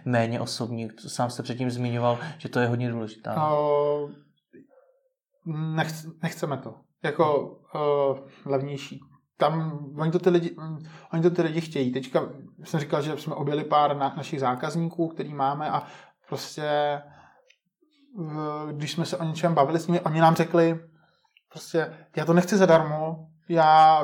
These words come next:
Speaker 2: za to rád zaplatím, já jenom chci, aby to bylo, fungovalo, jestli to děláte, mě zajímá.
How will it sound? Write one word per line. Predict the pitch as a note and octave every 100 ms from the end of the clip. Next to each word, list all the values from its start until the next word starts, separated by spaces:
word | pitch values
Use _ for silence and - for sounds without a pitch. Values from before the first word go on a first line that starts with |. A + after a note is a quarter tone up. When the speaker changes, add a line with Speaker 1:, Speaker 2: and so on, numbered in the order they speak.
| D#3+
Speaker 2:
za | E3
to | F3
rád | F3
zaplatím, | F3 F3 F#3 F#3 C3+ C#3
já | D3+
jenom | D#3+
chci, | - D#3
aby | D3+ - - _ _
to | E3
bylo, | F3+ F#3 F3+
fungovalo, | F#3 E3+ E3+ E3
jestli | C#3 -
to | E3
děláte, | E3+ E3 C3+
mě | C3
zajímá. | B2+ B2 B2+ A2+